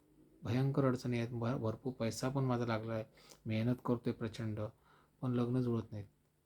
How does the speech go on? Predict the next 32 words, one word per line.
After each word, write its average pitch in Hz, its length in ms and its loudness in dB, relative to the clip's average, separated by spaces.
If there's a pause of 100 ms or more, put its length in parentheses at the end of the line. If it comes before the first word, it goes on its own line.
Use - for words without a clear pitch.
(120)
खूप 131 200 4
उशिरा 123 300 2
लग्न 113 220 0
जमतात 107 360 -6 (500)
आणि 123 120 0
ही 143 100 8
लग्न 139 200 6
कशी 143 320 2
जमतात, 113 360 0
तर - 140 -14 (100)
ते 131 80 0 (100)
काही 127 200 0
कारणं 123 320 0
सांगतो. 110 480 -6 (1080)
मी 139 140 6
अतिशय 170 640 6
गरीब 151 340 10
लोकांची 131 400 4
लग्न 120 180 2
जमवलीत, 104 340 -2 (1080)
अतिशय 151 720 8
गरीब, 123 260 6
म्हणजे 120 180 2
मुली 127 460 10
सोडा, 131 340 6
मुली 117 300 6
गरीब 127 320 6
असतात, 120 320 0 (560)
बऱ्याच 120 280 2
मुली 120 160 4
गरीब 117 280 4
आहेत, 113 100 4